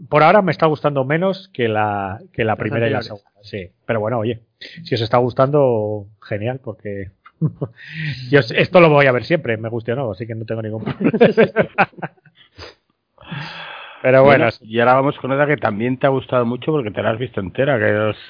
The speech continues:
Speaker 3: el, La maldición de Bly Manor.
Speaker 1: Sí, venga, a ver, ahora,
Speaker 3: Sí,
Speaker 1: ahora
Speaker 3: sí.
Speaker 1: venga, hoy, hoy voy a recibir de, de mi gran amigo Alberto muchas hostias.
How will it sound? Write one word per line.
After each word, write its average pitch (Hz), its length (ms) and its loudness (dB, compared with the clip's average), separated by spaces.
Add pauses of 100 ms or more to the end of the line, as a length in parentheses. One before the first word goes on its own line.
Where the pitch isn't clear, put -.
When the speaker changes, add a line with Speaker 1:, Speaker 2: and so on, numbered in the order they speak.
(120)
Speaker 3:
el, 95 840 0
La 98 100 4
maldición 101 460 2
de 113 100 6
Bly 110 240 2
Manor. 113 800 0 (320)
Speaker 1:
Sí, - 200 0
venga, 185 240 6
a 127 40 6
ver, 165 160 6
ahora, 151 560 6
Speaker 3:
Sí, 110 60 6
Speaker 1:
ahora 143 200 6
Speaker 3:
sí. 165 80 4
Speaker 1:
venga, 143 320 2
hoy, 147 140 2
hoy 151 180 2
voy 165 160 4
a 170 60 6
recibir 156 460 0
de, 143 500 0
de 135 160 -4
mi 139 260 -4
gran 143 240 2
amigo 156 420 2
Alberto 165 600 6
muchas 165 420 2
hostias. 180 560 2